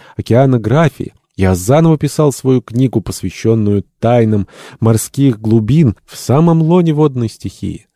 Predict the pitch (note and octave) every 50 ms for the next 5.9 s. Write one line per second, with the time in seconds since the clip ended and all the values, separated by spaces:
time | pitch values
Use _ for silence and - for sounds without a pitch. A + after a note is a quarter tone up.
0 | _ _ _ _ _ _ _ _ _ _ _ _ - - - D#2 D#2+ - - -
1 | - G2 G2 F#2+ F#2 - - G2+ F2 F2+ F2+ F2 E2 - - - D#3 E3+ D#3 -
2 | - E3+ D3 - C#3+ C3 B2+ A#2 A#2+ B2+ A#2+ B2 A2+ - - - A#2+ A2 A2 -
3 | - B2+ A#2 G#2 - - - - A#2+ C3 A#2 - A#2 A#2 B2+ B2+ - - C#3+ C#3+
4 | C#3 B2 G2+ F2 - - - _ _ _ - G2+ G2 G#2+ C3 E3 E3+ C#3+ - -
5 | C#3 C3 C3+ C3+ C3+ C3 A2+ G2+ F#2 - A#2 A2+ A#2 C#3+ D3+ C#3+ C3